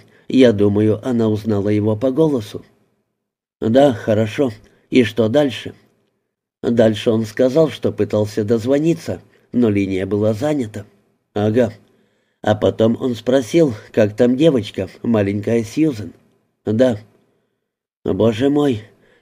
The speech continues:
каждый раз, когда я думаю о том, что случилось", — сказала Честити, опустив голову. "Да", —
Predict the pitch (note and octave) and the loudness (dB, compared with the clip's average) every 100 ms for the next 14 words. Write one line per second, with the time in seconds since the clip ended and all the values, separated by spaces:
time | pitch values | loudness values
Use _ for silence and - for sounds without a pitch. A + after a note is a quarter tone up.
0 | _ - A2+ G2+ C3+ D3+ D#3+ - G2 G2 | _ 0 0 2 4 4 2 0 -6 0
1 | A2+ A#2 C3 D#3+ B2 G2+ G#2 G#2+ G#2+ G#2 | 2 4 2 2 4 2 2 0 -4 -4
2 | A2 A2 B2+ C3+ - E3+ A#2 G#2 - _ | -6 -4 -2 -2 0 -2 -2 -8 -20 _
3 | - - - G#2 G2 G2 G2+ G#2 B2 A2 | -20 -20 -2 0 2 0 0 0 -2 -2
4 | D#3+ E3 G#2+ F#2 - - G#2+ G#2 G#2 A2+ | -8 -4 -6 -6 -8 -8 -6 -6 -6 -6
5 | G#2 C3 D3+ B2+ F#2 - _ _ _ _ | -4 -2 -2 -4 -8 -18 _ _ _ _
6 | _ _ _ _ _ _ - A2 D3 B2 | _ _ _ _ _ _ 0 4 4 4